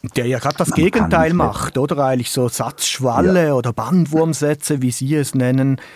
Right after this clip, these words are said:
Speaker 1: Aber nehmen wir doch grad Thomas Bernhard. Da muss man doch eigentlich hinzufügen, er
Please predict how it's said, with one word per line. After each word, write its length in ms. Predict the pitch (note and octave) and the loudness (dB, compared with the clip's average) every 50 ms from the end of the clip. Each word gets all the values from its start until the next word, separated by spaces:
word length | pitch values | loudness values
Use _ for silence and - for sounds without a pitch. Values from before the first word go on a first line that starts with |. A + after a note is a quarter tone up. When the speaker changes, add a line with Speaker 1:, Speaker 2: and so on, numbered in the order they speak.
| - - - - - - - - - _ | -20 -20 -20 -20 -20 -20 -20 -20 -14 _
Speaker 1:
Aber 300 | - D#3 D#3+ F#3 D#3+ C#3 _ - | -4 -2 0 0 0 0 _ -2
nehmen 280 | B2+ D#3+ A3+ A#3 B3 | 0 2 2 4 4
wir 100 | C4 A#3+ | 2 2
doch 200 | G#3 G3+ - - | 2 -2 -2 -2
grad 280 | - E3 E3+ - - - | -2 -4 -4 -4 -4 -2
Thomas 320 | F3 E3+ E3 D#3+ D#3 - | 0 0 0 0 -2 -2
Bernhard. 680 | - D3 C3+ C#3 D3 D3 D3+ D3+ B2 G#2 - - - - | -2 -2 0 2 2 2 2 0 -2 -2 -4 -8 -8 -4
Da 60 | B2 | -2
muss 240 | A#2 C#3+ F#3 F#3 - | 0 0 0 0 0
man 80 | G#3+ G3+ | -2 0
doch 160 | G#3 F#3+ - | 0 -2 -2
eigentlich 220 | F#3 F3+ F3+ - | -2 -4 -4 -2
hinzufügen, 920 | - F3 E3 - - D3+ E3 F#3 - - E3 E3 E3+ E3+ F3+ F#3 G3 F#3 - - - - - - - - - - - _ _ _ _ - | 0 -2 0 0 -2 -2 -2 -2 -2 -2 -2 -2 -2 0 0 0 0 0 -2 -8 -20 -20 -20 -20 -20 -20 -20 -20 -20 _ _ _ _ -4
er 400 | B2 A#2+ B2+ C#3+ F#3 A3+ A3 | -4 -2 0 0 0 0 -2